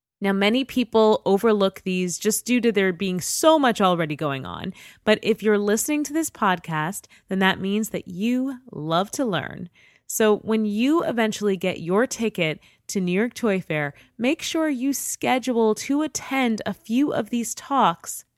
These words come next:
by putting them in your calendar. These panels, most of them are free and included in your New York Toy Fair ticket.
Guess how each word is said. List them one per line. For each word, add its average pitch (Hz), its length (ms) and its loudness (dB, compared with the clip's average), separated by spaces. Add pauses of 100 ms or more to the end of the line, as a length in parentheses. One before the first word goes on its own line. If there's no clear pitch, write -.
(100)
by 214 180 2
putting 285 560 0
them 151 360 -2 (320)
in 175 200 -2
your 170 120 -2
calendar. 185 800 -2 (360)
These 247 320 0 (100)
panels, 196 720 -2
most 208 380 0
of 285 140 -4
them 220 320 0
are 233 280 4
free 208 520 -2
and 180 140 0
included 226 720 0
in 202 160 0
your 202 200 2
New 190 140 -4
York 190 200 -2
Toy 185 240 -2
Fair 165 380 -2 (280)
ticket. 180 540 -2